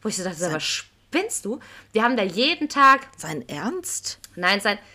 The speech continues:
Speaker 1: sein Helm hat ihm nicht mehr gepasst. Äh, sein Kopf
Speaker 2: Ja,
Speaker 1: ist
Speaker 2: dann
Speaker 1: gewachsen.
Speaker 2: dann holt man sich einen neuen.
Speaker 1: Ich hab mich das auch gefragt, ja. Also, die Leute sind da wie die Wahnsinnigen gefahren. Es ist da wirklich, jeden Tag sind da Rettungshubschrauber gekommen.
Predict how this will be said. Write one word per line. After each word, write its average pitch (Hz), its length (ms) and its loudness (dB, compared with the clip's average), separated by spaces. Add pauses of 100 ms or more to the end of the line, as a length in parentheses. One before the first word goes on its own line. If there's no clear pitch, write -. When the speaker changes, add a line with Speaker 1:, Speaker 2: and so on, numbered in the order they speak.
(120)
Speaker 1:
sein 226 280 4
Helm 240 260 4
hat 254 140 -2
ihm 214 100 0
nicht 185 140 -6
mehr 175 100 0
gepasst. - 640 -6 (500)
Äh, - 140 -8
sein 170 140 -2
Kopf 254 140 -4
Speaker 2:
Ja, 214 60 2
Speaker 1:
ist 233 100 6
Speaker 2:
dann 226 80 2
Speaker 1:
gewachsen. - 380 -8 (420)
Speaker 2:
dann 240 220 2
holt 269 200 0
man 226 140 0
sich 240 220 0
einen 214 120 4
neuen. 202 880 2 (640)
Speaker 1:
Ich 233 180 -10
hab 262 140 -6
mich 240 120 -10
das 220 200 -14
auch 220 180 -6
gefragt, - 480 -10
ja. 175 220 -6 (400)
Also, 180 400 0 (140)
die - 60 -12
Leute 220 220 -2
sind 196 120 -10
da 208 80 -2
wie 208 60 -6
die 185 120 -6
Wahnsinnigen 220 500 0
gefahren. 214 300 -2
Es 196 80 -10
ist 196 160 -12
da 170 80 -6
wirklich, 190 320 -10 (280)
jeden 233 520 -2
Tag 220 300 -2
sind - 140 -14
da 175 80 -4
Rettungshubschrauber 151 840 -8
gekommen. 123 500 -10